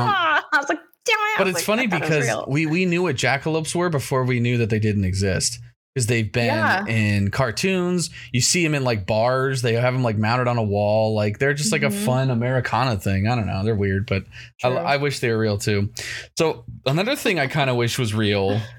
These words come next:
Speaker 1: <laughs>
Speaker 2: is something, and, and then the reason why I'm bringing this one up is because it inhabits Arizona. It's American Southwest.
Speaker 1: Oh.
Speaker 2: So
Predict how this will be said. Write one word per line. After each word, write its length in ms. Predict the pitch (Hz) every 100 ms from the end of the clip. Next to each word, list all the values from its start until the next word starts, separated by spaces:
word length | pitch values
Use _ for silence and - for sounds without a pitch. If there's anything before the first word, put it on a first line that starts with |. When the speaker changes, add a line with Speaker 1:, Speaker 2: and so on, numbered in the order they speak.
| - _
Speaker 1:
<laughs> 400 | _ _ _ -
Speaker 2:
is 80 | 131
something, 520 | - 220 247 202 170
and, 160 | 139 147
and 160 | 151 151
then 160 | 147
the 100 | 131
reason 320 | 131 214 208
why 200 | 185 165
I'm 100 | 139
bringing 220 | 127 147 135
this 160 | 147
one 100 | 147
up 160 | 120 113
is 80 | 110
because 320 | 120 123 110
it 80 | 110
inhabits 880 | 110 110 160 170 104 90 - - - - - _ -
Arizona. 720 | 120 113 98 110 135 123 82
It's 120 | 92
American 480 | - 107 139 160 165
Southwest. 800 | 135 - 135 135 110 110 110 -
Speaker 1:
Oh. 300 | 302 214 180
Speaker 2:
So 260 | 170 104 98